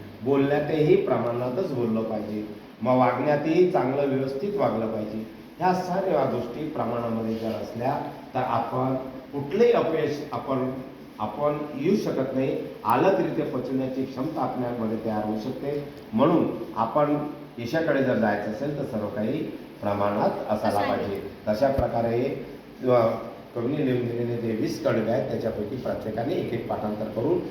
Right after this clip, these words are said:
Speaker 1: त्याप्रमाणे आपण अर्थ काढून त्याप्रमाणे वागायचा प्रयत्न करायचा.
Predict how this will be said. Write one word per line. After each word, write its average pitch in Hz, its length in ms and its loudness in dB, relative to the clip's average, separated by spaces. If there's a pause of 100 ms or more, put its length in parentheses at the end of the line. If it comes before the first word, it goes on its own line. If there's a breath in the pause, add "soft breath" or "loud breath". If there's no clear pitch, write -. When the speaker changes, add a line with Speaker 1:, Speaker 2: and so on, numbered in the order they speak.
(200 loud breath)
Speaker 1:
त्याप्रमाणे 131 680 2 (120)
आपण 110 200 -4
अर्थ 107 240 0
काढून 139 480 0
त्याप्रमाणे 110 480 2
वागायचा 107 360 2
प्रयत्न 101 420 -8
करायचा. 95 240 -4